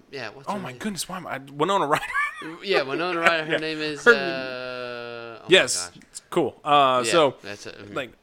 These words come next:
Speaker 2: I know they're helping, but there have gotta be more adults in the world that want to help their kids out.
Speaker 1: Mm-hmm.
Speaker 2: Like, the most we see about anybody is Will and, um, now I can't remember his
Speaker 1: Jonathan.
Speaker 2: sister.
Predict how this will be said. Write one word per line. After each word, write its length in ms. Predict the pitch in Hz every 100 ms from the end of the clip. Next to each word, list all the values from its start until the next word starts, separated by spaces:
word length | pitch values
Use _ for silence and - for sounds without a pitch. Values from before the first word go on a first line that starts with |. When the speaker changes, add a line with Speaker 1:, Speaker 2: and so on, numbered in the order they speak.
| -
Speaker 2:
I 100 | 156
know 160 | 185 190
they're 180 | 175
helping, 440 | 180 196 208 202 143 -
but 240 | 143 - -
there 180 | 147 202
have 140 | 160
gotta 220 | 175 185
be 120 | 135 143
more 260 | 131 147
adults 360 | 107 131 156 -
in 80 | 147
the 80 |
world 380 | 135 151 165 156 _ -
that 240 | 113 - _ _ _ -
want 440 | 117 113 139 -
to 140 | - 117
help 260 | 127 -
their 140 | - 110
kids 300 | 160 190 202
out. 340 | 208 208 - _ -
Speaker 1:
Mm-hmm. 340 | 107 104 95 101
Speaker 2:
Like, 180 | 123 117
the 80 | 131
most 220 | 160 156
we 80 | 147
see 200 | - 165
about 260 | 127 131
anybody 640 | 165 131 120 120 104 120 117
is 140 | 113 110 - -
Will 560 | 123 143 135 131 120 -
and, 600 | 127 120 117 110 110 101 - _ _ _ _
um, 440 | 127 107 95 90 90 _ _ _ _ _ -
now 160 | 120 107
I 60 | 110
can't 160 | 120
remember 220 | 113 120 127
his 60 |
Speaker 1:
Jonathan. 280 | 113 104 104
Speaker 2:
sister. 140 | 95